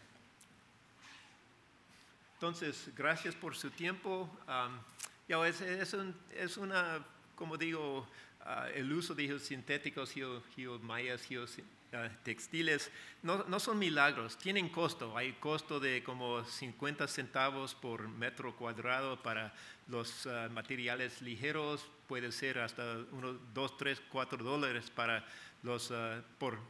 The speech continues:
metro cuadrado para materiales muy fuertes como los geomayas. Y por eso hay un costo,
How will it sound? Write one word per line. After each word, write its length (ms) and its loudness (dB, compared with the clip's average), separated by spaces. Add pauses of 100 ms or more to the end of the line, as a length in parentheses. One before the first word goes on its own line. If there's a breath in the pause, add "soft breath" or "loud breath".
metro 360 0
cuadrado 640 0
para 200 0
materiales 840 -2
muy 420 -2
fuertes 600 -4
como 260 -8
los 180 -10
geomayas. 720 -2 (280 loud breath)
Y 60 -6
por 220 -2
eso 240 0
hay 100 2
un 140 -2
costo, 520 -2